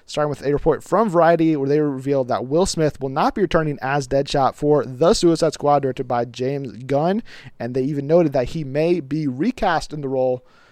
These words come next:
Uh, either way, I feel like it's Will Smith's time in the D C universe is done.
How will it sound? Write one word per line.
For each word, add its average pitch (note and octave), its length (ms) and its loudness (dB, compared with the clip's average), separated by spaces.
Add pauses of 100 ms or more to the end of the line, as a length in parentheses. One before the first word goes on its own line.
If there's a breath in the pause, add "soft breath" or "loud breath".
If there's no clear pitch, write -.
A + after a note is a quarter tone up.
(160 soft breath)
Uh, A2 380 -4 (240)
either F3+ 180 2
way, D3 260 6
I - 100 -6
feel C3+ 180 -2
like B2+ 120 -6
it's - 200 -12
Will C3+ 260 -2
Smith's - 380 -8
time C3 360 -4
in C3+ 100 -12
the C3 80 -6
D B2+ 120 -4
C A#2+ 160 -8
universe A#2+ 400 -2
is A2+ 140 -10
done. E3+ 340 2